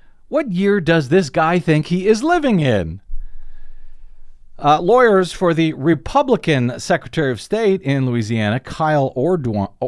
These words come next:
Ordwan, he's the state's top elected official, swiftly filed a notice of appeal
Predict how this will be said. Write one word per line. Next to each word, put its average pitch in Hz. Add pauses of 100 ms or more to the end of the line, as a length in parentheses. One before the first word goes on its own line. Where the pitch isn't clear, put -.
(100)
Ordwan, 123 (440)
he's 135
the 143
state's 139 (180)
top -
elected 127
official, 170
swiftly 180
filed 131
a 110
notice 135
of 101
appeal 185